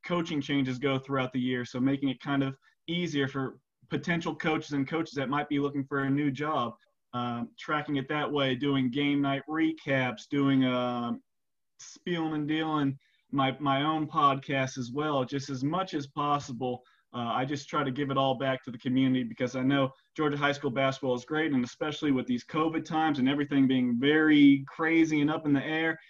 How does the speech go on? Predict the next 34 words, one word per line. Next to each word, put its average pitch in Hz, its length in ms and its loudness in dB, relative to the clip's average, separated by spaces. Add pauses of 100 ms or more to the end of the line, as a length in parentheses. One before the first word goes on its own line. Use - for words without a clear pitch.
(440)
uh, 123 420 -2
as 127 140 -4
long 165 200 2
as 156 80 -2
the 147 60 -4
ball 156 240 0
keeps 151 280 -6
bouncing, 139 420 0
I'm 139 100 2
gonna 135 140 2
be 135 160 2
in 135 100 2
the 123 80 0
gym 127 240 0
and 123 100 -2
I'm 127 100 -2
gonna 123 160 -2
do 131 180 -4
my 127 160 -4
best, 123 380 -6 (140)
the 160 160 -2
best 170 360 -2
to 165 60 -6
my 147 220 0
ability 135 480 0 (240)
to 113 60 -14
try 135 200 -4
and 117 100 -2
promote 127 300 0
these 120 180 -2
kids 120 260 -2
in 117 80 2
these 104 160 -4
programs. - 640 -12